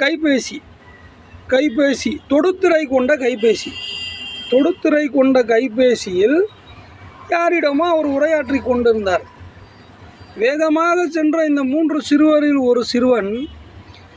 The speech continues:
அந்த கைபேசியை பறித்து கொண்டு கண் இமைக்கும் நேரத்தில், கண் இமைக்கும் நேரத்தில் ஓடிவிட்டான். ஓடிவிட்டான் என்றால்,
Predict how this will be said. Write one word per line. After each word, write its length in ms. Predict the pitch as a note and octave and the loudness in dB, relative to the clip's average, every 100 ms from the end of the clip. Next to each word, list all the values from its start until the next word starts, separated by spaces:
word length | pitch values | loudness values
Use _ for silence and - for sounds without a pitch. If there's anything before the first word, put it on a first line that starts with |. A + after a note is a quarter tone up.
| - - - - | -20 -20 -10 0
அந்த 200 | C4+ C#4+ A#3 C4 | 2 4 2 0
கைபேசியை 640 | D#4 F#4 F4 D#4+ D4+ D4+ A3+ | 0 2 2 2 2 0 0
பறித்து 320 | C4 F#4 - F#4 D#4 | -2 0 0 0 4
கொண்டு 220 | D4 F4 - - | 4 4 0 -2
கண் 200 | D4+ E4 D#4+ D#4 | 0 2 4 4
இமைக்கும் 480 | F#4 F#4 - F#4 F4 | 2 0 2 4 4
நேரத்தில், 520 | E4+ E4 E4 D4 G#3 G#3 - - - - - - - - - - - | 4 2 2 2 2 -2 -10 -18 -18 -18 -18 -18 -20 -20 -20 -8 0
கண் 180 | C4+ D4+ C#4 | 4 6 6
இமைக்கும் 440 | D#4+ F4 F#4+ E4 | 4 2 4 4
நேரத்தில் 420 | D#4 D4+ B3 E4+ C#4 | 4 2 2 4 4
ஓடிவிட்டான். 520 | C#4 C4+ G#3+ G3+ D#3+ - - - - - - - - - - - - - - D#4+ A#3 | 4 0 0 -2 -2 -10 -20 -20 -20 -18 -18 -20 -20 -20 -20 -18 -16 -14 -10 0 2
ஓடிவிட்டான் 520 | D4+ D4 B3+ C#4+ C4+ | 2 0 0 0 0
என்றால், 440 | C4+ C4 A#3+ B3+ | 0 2 2 2